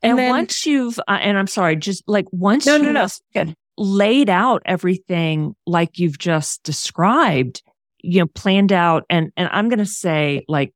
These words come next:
Speaker 2: uh, for a year, you know, i-, if you can, 'cause that really is ideal.
Speaker 1: Mm.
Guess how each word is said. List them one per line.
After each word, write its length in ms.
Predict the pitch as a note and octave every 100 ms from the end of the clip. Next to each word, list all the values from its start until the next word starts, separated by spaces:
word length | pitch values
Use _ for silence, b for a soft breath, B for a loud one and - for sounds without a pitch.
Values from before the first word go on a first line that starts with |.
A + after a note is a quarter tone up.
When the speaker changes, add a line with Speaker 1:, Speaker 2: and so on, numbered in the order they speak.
| -
Speaker 2:
uh, 80 | C3 -
for 280 | - D#3 C#3+ -
a 60 |
year, 460 | C#3 A#2+ - G2+ -
you 180 | - D#3
know, 260 | C3+ A#2+ B2 D#3
i-, 120 | -
if 240 | G3+ G3+ -
you 100 | F3
can, 440 | - D#3 F#2 F2+
'cause 160 | D#3+ D3
that 140 | D3+ -
really 240 | C#3 B2
is 160 | B2 B2
ideal. 400 | A#2 A#2 F#2+
Speaker 1:
Mm. 60 | G#3